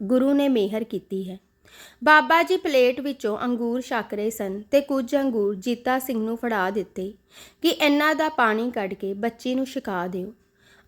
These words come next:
ਅੰਗੂਰਾਂ ਦਾ ਪਾਣੀ ਮੂੰਹ ਵਿੱਚ ਪਾਉਂਦੇ ਸਾਰ ਹੀ ਬੱਚੀ ਨੇ ਅੱਖਾਂ ਖੋਲ੍ਹ ਲਈਆਂ ਅਤੇ ਉੱਠ ਕੇ ਬੈਠ ਗਈ। ਹੁਣ ਬੜੀਆਂ ਸੋਹਣੀਆਂ ਅਤੇ ਅਚੰਭੇ ਦੀਆਂ ਗੱਲਾਂ ਕਰਨ ਲੱਗੀ।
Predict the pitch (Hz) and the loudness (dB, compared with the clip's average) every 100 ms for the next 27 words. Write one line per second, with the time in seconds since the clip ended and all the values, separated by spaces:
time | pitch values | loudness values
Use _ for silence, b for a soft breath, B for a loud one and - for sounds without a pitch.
0 | 302 330 320 320 330 349 349 349 262 233 | 4 4 4 4 4 4 2 2 4 4
1 | 233 247 247 269 285 277 - 214 202 208 | 2 0 0 0 -2 -4 -6 -4 -2 -2
2 | 240 240 196 190 196 202 208 247 240 262 | -2 -2 -4 -4 -6 -6 -2 -4 0 0
3 | 277 269 202 - 240 247 - 214 208 185 | 0 -2 -8 -4 -2 -2 0 0 2 0
4 | 185 190 - 254 262 277 208 - - 233 | -2 -6 -2 0 4 4 4 -2 -4 -2
5 | 233 220 185 185 185 - _ _ _ b | -2 -4 -6 -8 -8 -10 _ _ _ b
6 | b b 330 370 359 285 294 311 339 330 | b b 6 6 8 6 4 2 0 -2
7 | 302 254 277 285 294 262 269 - 262 233 | -2 0 0 0 -2 -2 -4 -4 -4 -2
8 | 220 240 254 254 254 226 202 202 233 226 | 0 2 2 0 0 0 -2 -2 -2 -2
9 | 202 196 185 175 190 | -2 -4 -4 -6 -10